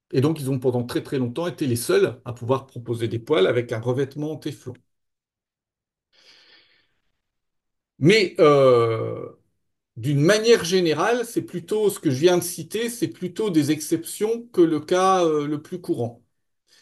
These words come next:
Alors pourquoi ? D'abord parce que la plupart des brevets peuvent être, euh, contournés. Euh, il f-, je,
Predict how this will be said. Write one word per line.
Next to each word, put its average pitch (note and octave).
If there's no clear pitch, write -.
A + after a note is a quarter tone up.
Alors B2+
pourquoi ? F#3
D'abord F3
parce -
que F3+
la D#3
plupart D3
des C#3+
brevets D3+
peuvent B2
être, C3
euh, A2
contournés. B2+
Euh, B2
il B2+
f-, -
je, B2